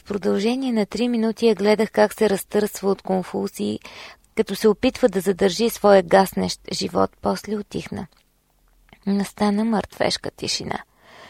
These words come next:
Не знам защо като дете съм убивал змии и съм стрелял по патици, когато съм ходил на лов,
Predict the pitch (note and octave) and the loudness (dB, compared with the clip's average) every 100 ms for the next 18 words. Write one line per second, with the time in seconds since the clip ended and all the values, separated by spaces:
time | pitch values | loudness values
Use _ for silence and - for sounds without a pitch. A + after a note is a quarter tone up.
0 | - - _ _ - A#3+ C#4+ C#4 F#3+ F#3+ | -20 -20 _ _ -6 -2 0 -2 -2 -4
1 | - A3 A#3+ - F3+ G3 - A3 A3+ G3 | 0 0 0 -4 -4 -4 -2 0 0 0
2 | F3+ F#3 G#3 G3+ G3 - G#3 G#3+ - F#3+ | 0 -2 0 0 0 0 2 2 0 -4
3 | F#3 - G3 F#3+ F#3 F3 F#3+ - G3 G3+ | -4 0 2 4 2 0 -2 0 2 2
4 | G3 - - F#3 - F3+ F#3+ F#3 F#3+ F3+ | 0 -8 -4 -4 -4 2 4 4 -2 -6
5 | E3+ F#3+ F#3+ F#3+ F#3 F3 E3+ F3+ - | -2 2 2 0 -2 0 4 2 2